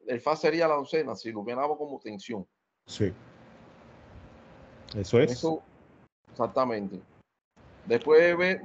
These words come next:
Speaker 1: vimos en el acorde mayor, eh, me-, en el, en el área de tónica también, que sería el tercer grado menor, volvemos a, a, a tener esa,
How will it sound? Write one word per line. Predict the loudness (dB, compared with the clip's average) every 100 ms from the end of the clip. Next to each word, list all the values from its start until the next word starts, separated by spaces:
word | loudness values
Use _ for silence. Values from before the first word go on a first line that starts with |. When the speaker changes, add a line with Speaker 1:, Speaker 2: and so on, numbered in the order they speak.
| -4
Speaker 1:
vimos | -2 0 0
en | 2
el | 2
acorde | 2 0 -4 -4
mayor, | -2 0 0 0 -2 -8 -16 -18 -18 -20 -16 -2
eh, | 0
me-, | 0 -2 -2 -2 -2
en | -2
el, | -6 -6
en | -8
el | -4 0
área | 2 4
de | 2
tónica | 0 -2 -2
también, | -2 -2 -6
que | -4
sería | -4 -2 -2
el | -2
tercer | -6 -2 -4
grado | 0 4 6 4
menor, | 2 0 0 -4 -16
volvemos | -12 -6 -6 2 8 8 8 2
a, | 0 -4 -10 _ _ _ _ -4
a, | -2 0 -2
a | -2
tener | -2 -2
esa, | -4 -4 -2 -2 -4 -8